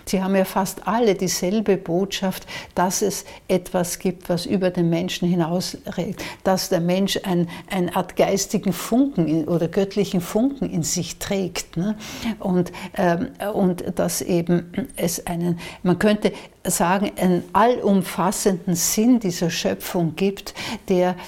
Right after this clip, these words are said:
ähm, sich menschlichem Begriff entzieht, in, in dem aber auch Leid und Schuld und Tod noch seinen Platz finden. Also der Glaube daran, dass in diesem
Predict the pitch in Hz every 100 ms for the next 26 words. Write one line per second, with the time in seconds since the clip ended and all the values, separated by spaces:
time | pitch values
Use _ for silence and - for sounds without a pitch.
0 | - - 165 170 - 175 190 170 180 175
1 | 175 175 180 170 170 165 165 170 180 170
2 | - 190 180 175 - 165 190 208 185 180
3 | 170 165 - - - 165 165 170 202 196
4 | 196 165 - 190 190 196 - 180 165 -
5 | - 202 214 - - - - - - -
6 | - - - _ - - 175 175 185 170
7 | - 196 202 - - - - - 185 147
8 | 139 - - - - - 180 175 - -
9 | 190 185 185 165 196 226 208 208 190 185
10 | 190 190 175 - - - - - - 185
11 | 180 185 185